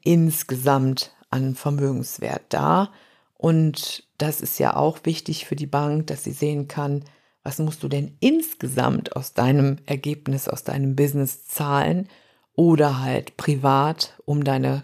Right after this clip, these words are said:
Kosten zu decken und nicht nur ein Ausschnitt, weil sonst würde das, was die Bank dir dann da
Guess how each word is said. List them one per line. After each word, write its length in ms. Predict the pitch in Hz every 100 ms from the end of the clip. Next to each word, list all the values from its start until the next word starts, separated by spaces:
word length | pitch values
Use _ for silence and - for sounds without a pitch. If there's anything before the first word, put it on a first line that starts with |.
| -
Kosten 480 | - 151 - 139 -
zu 140 | 139
decken 540 | - 143 - 160 190 - - _ _ -
und 240 | 156 156
nicht 280 | 165 165 -
nur 360 | 165 160 160
ein 220 | - 139 -
Ausschnitt, 760 | 170 165 - - 131 - -
weil 220 | - 147 139
sonst 480 | 156 151 156 -
würde 320 | 143 151 147 143
das, 320 | 139 - - _
was 260 | - 135 -
die 140 | -
Bank 380 | - 147 147 143
dir 100 | 143
dann 240 | 143 135 139
da 340 | 151 156